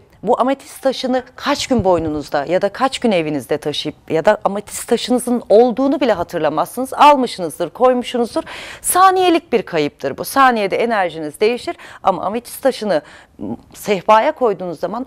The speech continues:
öyle bir taşınızın olduğunu bile hatırlamazsınız. Çünkü algı dediğimiz ve blokaj dediğimiz şeyleri bir rüya yorumcusu, bir medyum, hele bunlara elli dört bin dolar, yok kırk bin dolar, yok beş bin dolar vererek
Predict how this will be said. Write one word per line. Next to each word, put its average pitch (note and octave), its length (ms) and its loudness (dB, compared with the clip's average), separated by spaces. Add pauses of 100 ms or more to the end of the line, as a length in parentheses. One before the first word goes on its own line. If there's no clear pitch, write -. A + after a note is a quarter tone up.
öyle D4+ 260 2
bir C#4+ 60 -2
taşınızın C4 680 -2
olduğunu A3+ 460 4
bile G3 120 2
hatırlamazsınız. D3+ 800 -2 (300)
Çünkü - 380 0 (140)
algı G#3+ 440 4
dediğimiz D#3+ 440 0
ve B2 140 -8
blokaj B3+ 460 -2
dediğimiz D3+ 320 -6
şeyleri F3 500 0 (300)
bir F#3+ 120 2
rüya F3 360 4
yorumcusu, F3+ 640 -2
bir E3 120 0
medyum, E3 520 0 (280)
hele E4 240 4
bunlara C4 240 4
elli F3+ 260 -2
dört G#3+ 260 -4
bin A3+ 140 -4
dolar, G#3 320 2 (100)
yok F#3+ 200 -6
kırk - 240 -14
bin A3+ 160 -2
dolar, F#3 280 4
yok F3+ 300 -2
beş A3 260 -2
bin G#3+ 140 -2
dolar G3 260 4 (180)
vererek F#3 460 -2